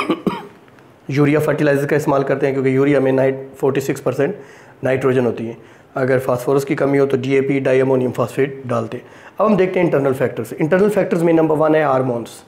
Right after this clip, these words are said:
हमें मालूम है कि plants के अंदर इनको growth regulator भी कहा जाता है, क्योंकि इनका main role growth को control करना है।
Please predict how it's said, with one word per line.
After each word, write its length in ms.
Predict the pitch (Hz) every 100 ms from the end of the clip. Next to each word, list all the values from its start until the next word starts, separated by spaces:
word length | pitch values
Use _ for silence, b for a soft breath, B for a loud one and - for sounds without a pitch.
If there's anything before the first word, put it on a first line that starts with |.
| B B B B B B B B -
हमें 140 | 175
मालूम 300 | 190 175 208
है 80 | 185
कि 100 | 196
plants 340 | - 160 180
के 100 | -
अंदर 200 | 160 160
इनको 260 | 156 147 170
growth 420 | 131 156 165 170 170 - 131
regulator 540 | 143 139 156 143 160
भी 340 | 131 151 160
कहा 260 | 165 135 131
जाता 280 | 123 123 127
है, 200 | 117 117
क्योंकि 480 | - 180 180 202 196
इनका 640 | 196 175 175 175 170 165
main 420 | 156 156 180 190
role 360 | 151 156 165 160
growth 580 | 135 175 185 208 202 -
को 220 | 165 156
control 420 | 151 139 139 127
करना 260 | 120 117 120
है। 220 | 120 -